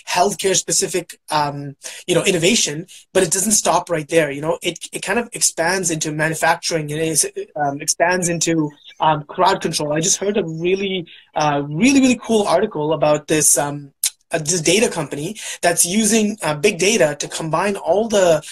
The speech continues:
uh, various cases and information on, on travel records and all that in Taiwan that made the Taiwa-, Taiwanese people,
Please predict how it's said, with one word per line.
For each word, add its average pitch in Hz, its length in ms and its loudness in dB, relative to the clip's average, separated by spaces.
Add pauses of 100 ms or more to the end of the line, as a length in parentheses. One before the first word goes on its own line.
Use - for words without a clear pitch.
(100)
uh, 151 160 0
various 185 320 4
cases 185 500 2
and 165 140 0
information 165 480 -4
on, 160 180 -4
on 156 200 -6
travel 170 360 0
records 175 380 -2
and 170 100 -4
all 170 80 2
that 190 220 -2
in 170 120 -2
Taiwan 175 600 2 (300)
that 190 260 0
made 202 380 2
the 185 60 -2
Taiwa-, 180 500 0
Taiwanese 185 440 0
people, 160 520 -4